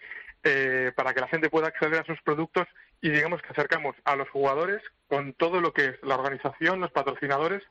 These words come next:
y, y se genera una experiencia muy cercana, porque en algunos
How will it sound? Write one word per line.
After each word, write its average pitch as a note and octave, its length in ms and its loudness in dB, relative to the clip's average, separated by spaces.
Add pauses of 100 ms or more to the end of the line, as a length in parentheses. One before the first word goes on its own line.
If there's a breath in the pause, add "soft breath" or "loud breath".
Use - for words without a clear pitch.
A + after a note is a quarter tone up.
(320 soft breath)
y, C#3 340 0
y - 420 -6
se D3 80 2
genera D3+ 240 0
una F#3 100 0
experiencia F3+ 560 2
muy F3+ 160 0
cercana, D3 500 -2 (260 soft breath)
porque D3 200 -2
en C3+ 60 2
algunos D#3 340 0